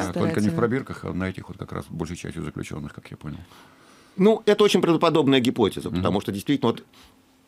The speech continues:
Speaker 3: ну, просто видно, что Россия является, вот, в России частота вот этих устойчивых, э, штаммов, э, устойчивых вариантов,
Speaker 1: Мгм.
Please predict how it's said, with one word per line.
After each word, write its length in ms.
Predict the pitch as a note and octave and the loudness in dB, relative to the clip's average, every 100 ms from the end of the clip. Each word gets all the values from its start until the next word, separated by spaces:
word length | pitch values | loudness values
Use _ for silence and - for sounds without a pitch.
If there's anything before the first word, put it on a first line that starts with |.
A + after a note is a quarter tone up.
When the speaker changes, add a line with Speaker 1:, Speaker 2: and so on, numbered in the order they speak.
| _ - - | _ -10 -2
Speaker 3:
ну, 160 | B2+ A#2+ - | 0 0 -4
просто 260 | B2+ B2+ D#3 | -2 2 4
видно, 220 | F3+ C3+ | 6 6
что 140 | - B2 | 4 2
Россия 320 | B2+ E3 C#3+ | 2 4 4
является, 500 | A2 G#2+ A#2 A2 G#2+ | 4 4 4 2 0
вот, 140 | G2 | -2
в 120 | A2 | 0
России 440 | F#2 B2 E3+ D3+ A#2+ | 0 0 2 4 4
частота 400 | - - A2 A#2 | 0 -4 0 0
вот 120 | G#2 | 0
этих 140 | - - | -4 -6
устойчивых, 600 | - G#2 - F#2 F2+ - | -2 -2 -2 -4 -4 -10
э, 600 | - A2+ G2 F#2+ F#2+ F2 | -16 -12 -8 -6 -4 -6
штаммов, 560 | - - C3 A#2 F#2 - - _ _ _ - | -8 -2 0 0 -2 -8 -20 _ _ _ -6
э, 80 | G2 | -4
устойчивых 500 | G2 B2+ A2 G#2 - | 0 0 2 0 2
вариантов, 520 | G#2+ B2 B2+ B2 F#2+ | 4 4 4 0 -4
Speaker 1:
Мгм. 180 | E2+ | -8